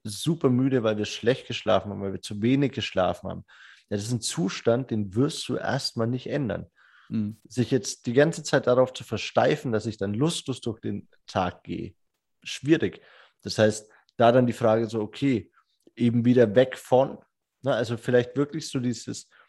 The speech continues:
Speaker 1: weg von und die Hinzu-Motivation nutzen. Also
Speaker 2: Ja.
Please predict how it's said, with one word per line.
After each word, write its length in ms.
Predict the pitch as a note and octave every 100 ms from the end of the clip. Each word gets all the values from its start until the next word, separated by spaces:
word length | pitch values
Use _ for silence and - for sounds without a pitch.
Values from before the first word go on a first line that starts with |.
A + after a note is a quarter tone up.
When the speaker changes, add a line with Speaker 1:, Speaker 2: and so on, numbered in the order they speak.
| _ _ _ _ -
Speaker 1:
weg 340 | G2+ A#2+ C3
von 380 | - - D3+ F3+
und 240 | - C3+ B2
die 80 |
Hinzu-Motivation 1200 | A2 B2 A#2+ - F3 F#3 B2+ G#2+ F#2+ F2+ - - -
nutzen. 320 | - - G2+
Also 240 | F#2+ G2+
Speaker 2:
Ja. 80 | F#2